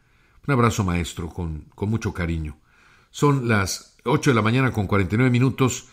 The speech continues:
Yo continúo con información, decirle que el ochenta y uno por ciento de los hospitales covid en Baja California están en este preciso momento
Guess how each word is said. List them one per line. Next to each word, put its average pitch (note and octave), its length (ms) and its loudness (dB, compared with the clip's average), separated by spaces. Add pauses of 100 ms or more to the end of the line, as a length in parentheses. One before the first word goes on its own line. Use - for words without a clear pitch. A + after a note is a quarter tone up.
(240)
Yo C3 140 0
continúo B2 340 0
con A#2 140 0
información, F#2+ 540 -4
decirle A#2 420 -4
que G#2+ 100 -4
el G2 120 -2
ochenta G#2 360 -6
y C#3+ 100 -4
uno G3 140 -4
por C3 160 -2
ciento D3 640 -8 (800)
de G#2+ 140 -2
los G#2+ 180 0
hospitales B2 1000 -4
covid B2+ 360 0
en A2+ 100 -2
Baja F#2+ 260 -2
California A2+ 640 -4 (480)
están C3+ 480 -2
en C3 160 -2
este F3 360 -2
preciso A#2 420 -4
momento A#2 640 -4